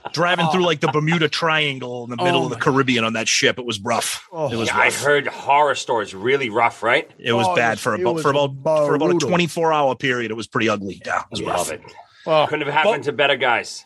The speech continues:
Speaker 2: Thank you, brother.
Speaker 1: <laughs> But we're
Speaker 2: Oh.
Speaker 1: here to, we're here to air out our grievances, and God knows we got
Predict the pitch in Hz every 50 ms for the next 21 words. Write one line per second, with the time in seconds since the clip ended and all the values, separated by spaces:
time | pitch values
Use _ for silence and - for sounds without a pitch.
0 | _ - - - - - - - 160 - - - - - - - - - - _
1 | _ _ _ _ _ _ _ _ _ _ _ _ _ _ - 185 208 226 294 269
2 | 175 202 202 320 320 277 214 - - 214 226 220 247 277 226 240 302 302 269 233
3 | 185 - 226 240 269 285 277 233 220 240 247 240 208 185 175 151 120 156 196 240
4 | 254 226 185 151 - 156 131 131 135 123 107 151 170 185 185 170 175 175 156 131
5 | 160 180 180 - -